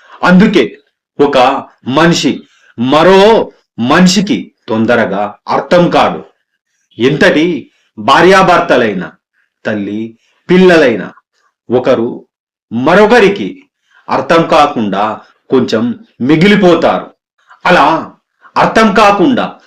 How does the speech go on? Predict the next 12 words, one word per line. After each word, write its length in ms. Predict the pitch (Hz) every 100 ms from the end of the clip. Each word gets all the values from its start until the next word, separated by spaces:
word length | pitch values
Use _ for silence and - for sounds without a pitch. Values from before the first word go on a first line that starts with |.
| _
మిగిలిపోయిన 760 | 113 143 185 208 196 151 117 101 117 120 _ _ _
ఆ 120 | 156 190 196
కొంచాన్ని 600 | 180 185 226 220 165 110 - _ _ _ _ _ _
మనం 320 | 117 135 123 139 95 - _ _ _ _
మనిషిగా 600 | 104 104 139 170 202 147 92 - _ _ -
ఎమోషనల్‌గా 720 | 127 165 180 185 165 131 104 - _ _ _ _ 107
బ్యాలెన్స్ 480 | 107 131 156 170 -
తప్పేలా 480 | 156 - 120 104 117 110 - _ _
చేస్తుంది. 600 | 190 190 180 131 92 - - _ _ _ _ _ -
కాబట్టి 540 | 143 143 123 - 123 127 113 _ _ 113 120
వారిలో 440 | 180 170 147 107 87 - _ _ -
ఆ 120 | 131